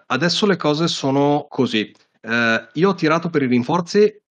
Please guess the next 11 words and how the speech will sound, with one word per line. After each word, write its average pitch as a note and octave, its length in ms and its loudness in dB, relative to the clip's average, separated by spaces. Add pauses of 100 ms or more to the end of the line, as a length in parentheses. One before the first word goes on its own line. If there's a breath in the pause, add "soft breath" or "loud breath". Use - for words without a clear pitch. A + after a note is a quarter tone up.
(120)
e D3 340 -4
non C3 280 2
ne B2+ 80 2
arrivano, E3 460 2
nel C3+ 160 2
senso D3 280 -2
che C3+ 120 -2
non B2+ 200 2
cambia D3+ 320 0
la C3+ 120 2
scala B2+ 720 0